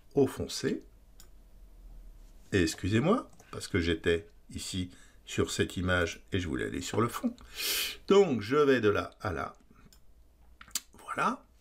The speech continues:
et j'ai mon cil qui est revenu sur un fond.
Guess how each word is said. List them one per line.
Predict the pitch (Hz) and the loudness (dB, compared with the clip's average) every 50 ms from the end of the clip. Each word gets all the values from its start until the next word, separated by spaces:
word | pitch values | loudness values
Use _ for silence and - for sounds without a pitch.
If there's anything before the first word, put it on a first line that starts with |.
| - - | -14 -12
et | 87 | -10
j'ai | 76 73 | -10 -10
mon | 69 69 - | -10 -12 -8
cil | - - - - 127 160 196 220 220 - - - - | -6 -6 0 2 2 2 2 0 -4 -6 -8 -16 -18
qui | - - - - 85 | -18 -14 -6 -4 -2
est | 110 - - - - | -2 -2 -4 -8 -14
revenu | - - 85 80 82 87 90 73 80 - - - - - - - - - - - | -12 -4 -4 -4 -2 -2 -4 -4 -4 -4 -4 -6 -14 -20 -20 -20 -20 -20 -20 -12
sur | - - - 151 156 165 160 - - _ _ _ | -8 -2 2 2 2 2 0 -4 -12 _ _ _
un | 165 175 165 | -2 -2 -2
fond. | - - 143 143 139 | -2 -4 -4 -6 -6